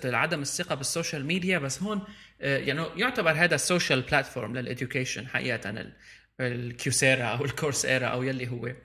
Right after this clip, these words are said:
آه، بس بتفرجينا كيف في ثقة عم تطلع. وأيضا هيدا الشيء كتير كان مهم ب ألفين واثناعش من ناحية التعليم.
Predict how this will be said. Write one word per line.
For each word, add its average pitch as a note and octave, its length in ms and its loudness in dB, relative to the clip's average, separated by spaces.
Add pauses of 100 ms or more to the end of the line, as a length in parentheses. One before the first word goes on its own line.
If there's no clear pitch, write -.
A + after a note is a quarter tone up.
(880)
آه، B2+ 500 4 (1300)
بس C#3+ 320 2
بتفرجينا E3 680 2
كيف A3 320 -6
في G3+ 120 -2
ثقة - 560 -8 (640)
عم B2+ 100 -4
تطلع. - 500 -10 (640)
وأيضا D#3+ 480 4 (220)
هيدا C#3+ 180 4
الشيء C3 200 2
كتير D3 220 -2
كان B2 240 0
مهم A#2 220 -2
ب A2+ 40 -2
ألفين A2+ 360 -4
واثناعش - 1120 -10 (440)
من C3 100 -2
ناحية B2 260 -2
التعليم. A2+ 420 -6